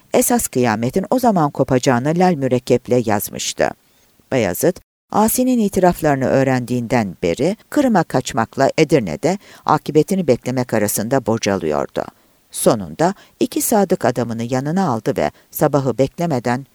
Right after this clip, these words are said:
yola çıktı. Alacakaranlıkta dolu dizgin at sürerken, daha sonra kayıkla Beşiktaş'tan Üsküdar'a geçerken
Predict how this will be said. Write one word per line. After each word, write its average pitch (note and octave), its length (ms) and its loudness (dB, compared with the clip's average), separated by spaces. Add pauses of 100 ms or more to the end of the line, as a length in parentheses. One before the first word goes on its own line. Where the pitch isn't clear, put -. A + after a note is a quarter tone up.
(120)
yola A2 240 0
çıktı. - 400 -6 (800)
Alacakaranlıkta C3 1080 0
dolu G3+ 280 4
dizgin C3+ 460 -4
at C3 160 -2
sürerken, B2 640 -2 (360)
daha F3 200 4
sonra G2+ 380 -2
kayıkla D3 600 0 (260)
Beşiktaş'tan C3+ 720 0
Üsküdar'a A#2+ 540 -4
geçerken A#2 720 -4